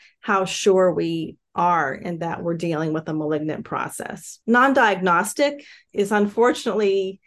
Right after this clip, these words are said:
uh, the reality. Sometimes this happens, and it really means that we don't see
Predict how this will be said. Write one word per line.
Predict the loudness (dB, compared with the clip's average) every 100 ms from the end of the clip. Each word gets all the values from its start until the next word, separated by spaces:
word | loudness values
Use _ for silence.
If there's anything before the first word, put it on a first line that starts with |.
| _ _ _ -12
uh, | -6 -4 -2
the | 0
reality. | 2 2 2 0 -4
Sometimes | -6 -8 -4 -4 -2 -2
this | -4
happens, | -4 -6 -4 -2 -4 -4 -12 -8 0
and | 2 4 2 2 2
it | 2
really | 4 4 4 4
means | 2 0 -2 -4
that | -6 -2
we | -2
don't | 0 -2 -6
see | -6 -6 -6